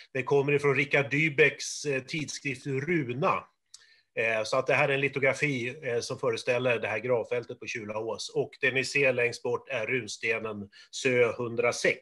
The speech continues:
den stora Kjulastenen som står där och lutar.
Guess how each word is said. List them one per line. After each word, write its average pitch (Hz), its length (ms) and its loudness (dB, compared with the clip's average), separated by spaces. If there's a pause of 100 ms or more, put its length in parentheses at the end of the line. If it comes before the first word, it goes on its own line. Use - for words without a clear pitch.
(320)
den 117 80 -6
stora 104 300 -4
Kjulastenen 117 800 0
som - 140 -12
står 98 220 -14
där 92 140 -14
och 90 160 -20
lutar. 107 520 -10